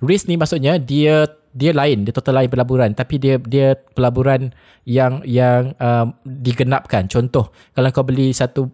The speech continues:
jajan, enam ringgit, uh, dua puluh enam sen. So, empat sen jadi enam ringgit, digenapkan empat sen tu.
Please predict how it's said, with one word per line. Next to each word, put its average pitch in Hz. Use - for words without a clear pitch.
jajan, 120
enam 131
ringgit, 131
uh, 117
dua 117
puluh 131
enam 127
sen. 95
So, -
empat 127
sen 151
jadi 139
enam 131
ringgit, 135
digenapkan 127
empat 123
sen 120
tu. 143